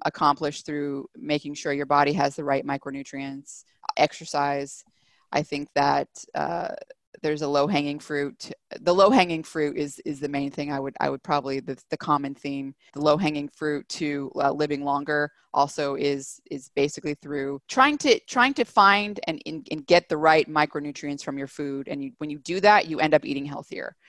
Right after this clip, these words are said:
Like, because there's no micronutrients in refined foods. You know, that's gonna help your body, I think, help your body be healthier as well. And then I think lastly, I would say,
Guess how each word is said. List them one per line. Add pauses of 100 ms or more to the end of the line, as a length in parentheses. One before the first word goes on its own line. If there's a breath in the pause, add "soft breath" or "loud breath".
(220 soft breath)
Like, (240)
because
there's
no
micronutrients
in
refined (280)
foods. (100)
You
know,
that's
gonna
help
your
body,
I
think,
help
your
body (160)
be
healthier
as
well. (500)
And
then
I
think
lastly,
I
would
say,